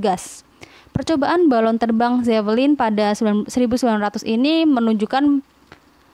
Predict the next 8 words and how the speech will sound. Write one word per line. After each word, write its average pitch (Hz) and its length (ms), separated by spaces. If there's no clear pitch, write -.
bagaimana 226 500
masalah 247 400
balon 214 320
Zeppelin 220 400
atau 233 160
balon 214 320
dengan 214 240
kemudi 214 560